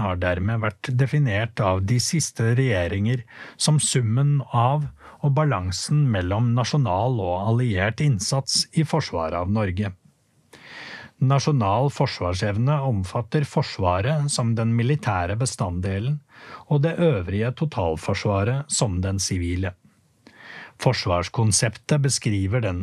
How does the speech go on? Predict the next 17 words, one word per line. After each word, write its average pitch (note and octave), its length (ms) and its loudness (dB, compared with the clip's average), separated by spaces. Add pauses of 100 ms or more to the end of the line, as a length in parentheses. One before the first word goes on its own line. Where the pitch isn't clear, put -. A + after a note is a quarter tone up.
overordnede G#2 880 0
ideen A2+ 560 2
for F#2 240 -4
forsvaret F#2+ 560 2
av A#2 120 4
Norge, B2 440 0 (420)
med D#3+ 160 2
Forsvaret F#2+ 640 0
i G#2+ 80 2
sentrum. G2 640 -2 (800)
Konseptet - 720 0
består G#2 460 0
av F2+ 240 -2
tre A#2+ 460 2 (100)
gjensidig B2 720 2
avhengige G#2 800 0
elementer: A2 640 0